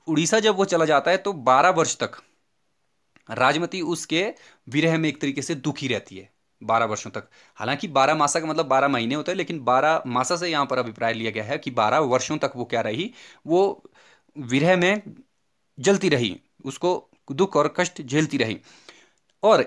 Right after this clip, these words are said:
इसीलिए बारह वर्षों तक उसने क्या किया कि जो एक तरीके से जो राजसुख था, जो सामंती जीवन उसने था, वो उसने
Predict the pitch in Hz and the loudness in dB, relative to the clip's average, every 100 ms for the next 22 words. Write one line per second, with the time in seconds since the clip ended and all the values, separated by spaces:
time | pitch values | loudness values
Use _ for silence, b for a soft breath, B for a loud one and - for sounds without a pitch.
0 | - 202 262 247 190 113 - b b 127 | 0 0 4 4 4 2 -2 b b 0
1 | 139 151 214 233 175 160 - 185 185 185 | 4 6 4 2 2 0 0 -2 0 -2
2 | 156 151 151 165 143 131 127 151 190 185 | -2 -4 -4 -2 0 0 0 -4 -4 -4
3 | 165 175 170 147 139 156 160 170 156 139 | 0 0 0 -4 -4 -4 -4 -4 -2 2
4 | 113 143 135 165 - 139 110 117 120 127 | 4 2 2 -4 0 0 0 0 0 0
5 | 143 185 151 151 143 127 135 123 110 113 | -2 -2 -2 0 -2 -4 -6 -4 -2 -4
6 | 123 131 131 | -8 -8 -8